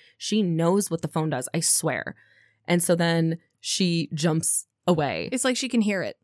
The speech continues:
Speaker 2: Like
Speaker 1: Yes.
Speaker 2: the phone booting up to take a picture.
Speaker 1: Ugh, not even that. She just, like, sees it and
Speaker 2: Ridiculous.
Speaker 1: she knows, man.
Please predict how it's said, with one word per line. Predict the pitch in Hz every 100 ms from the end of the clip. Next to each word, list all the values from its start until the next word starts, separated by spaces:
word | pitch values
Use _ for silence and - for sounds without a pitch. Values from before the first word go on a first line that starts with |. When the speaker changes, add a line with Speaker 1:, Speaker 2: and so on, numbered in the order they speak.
| -
Speaker 2:
Like | 202 185
Speaker 1:
Yes. | 220 311
Speaker 2:
the | 202
phone | 226 214
booting | 202 202
up | 185 -
to |
take | 208 190
a |
picture. | 170 160 - - _ _
Speaker 1:
Ugh, | 190 185 170 - - -
not | 202 339 466
even | 254
that. | 214 208 -
She | -
just, | 247 277
like, | 214 175
sees | 175 220 185
it |
and | 165
Speaker 2:
Ridiculous. | 165 170
Speaker 1:
she | - 285
knows, | 180 165 135 160
man. | 160 156 156 156